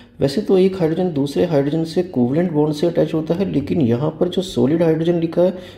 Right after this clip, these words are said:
इसका मतलब है कि एक एच टू दूसरे एच टू के साथ जो है वो weak van der Waals force of attraction से attract होता है।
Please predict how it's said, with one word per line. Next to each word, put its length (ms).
इसका 280
मतलब 280
है 140
कि 180
एक 220
एच 240
टू 120
दूसरे 440
एच 240
टू 140
के 200
साथ 320
जो 100
है 140
वो 160
weak 320
van 200
der 100
Waals 160
force 260
of 100
attraction 380
से 180
attract 460
होता 180
है। 180